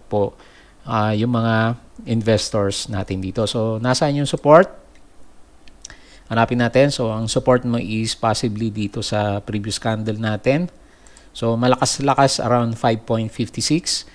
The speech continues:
So, wala tayong makitang direction kundi pababa kasi ganun po yung ating R S I. Although, malaki pa naman yung pagkakabukas po ng ating, ah, mac D, yung blue line medyo mataas pa dito sa ating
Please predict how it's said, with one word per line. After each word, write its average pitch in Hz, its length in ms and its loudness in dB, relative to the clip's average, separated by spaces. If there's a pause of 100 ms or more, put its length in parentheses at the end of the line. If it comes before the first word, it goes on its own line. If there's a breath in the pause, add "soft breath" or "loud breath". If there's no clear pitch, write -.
(340 loud breath)
So, 127 160 4
wala 143 160 8
tayong 147 240 6
makitang 147 320 2
direction 139 480 6
kundi 127 240 2
pababa 120 640 2
kasi 113 240 -2
ganun 113 200 -2
po 127 120 -4
yung 117 120 -6
ating 110 280 -8
R 107 80 -2
S - 160 -4
I. 123 240 -2 (320 loud breath)
Although, 120 480 4
malaki 127 320 4
pa 135 80 2
naman 120 320 0
yung 113 80 -2
pagkakabukas 113 640 -2
po - 140 -12
ng 113 100 -6
ating, 107 400 -6
ah, 104 240 -6
mac 104 240 -4
D, 117 320 -2 (400 loud breath)
yung 117 80 2
blue 117 240 2
line 113 240 2
medyo 104 320 -2
mataas 104 320 -2
pa 95 240 -4
dito 101 240 -8
sa 107 160 -4
ating 98 400 -8